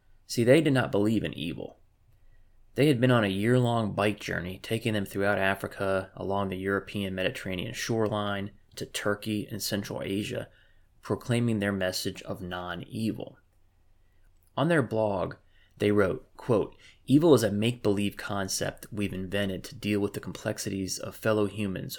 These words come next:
holding values and beliefs and perspectives different than our own. By and large, humans are kind, self-interested sometimes, myopic sometimes, but kind,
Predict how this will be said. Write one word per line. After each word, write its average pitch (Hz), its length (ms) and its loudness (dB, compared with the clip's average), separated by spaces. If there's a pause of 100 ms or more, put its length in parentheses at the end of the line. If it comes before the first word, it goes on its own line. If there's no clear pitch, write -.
holding 107 340 0
values 101 400 0
and 110 100 0
beliefs 95 480 -2
and 95 140 -10
perspectives - 800 -8 (120)
different - 360 -4
than 80 120 -6
our - 440 -14
own. 80 320 -6 (840)
By 143 160 2
and 151 140 4
large, 113 260 4
humans 117 300 2
are - 80 -6
kind, - 560 -2 (400)
self-interested 123 720 0
sometimes, 107 680 0
myopic 95 500 -2
sometimes, 98 600 -4
but - 240 -12
kind, 78 480 -8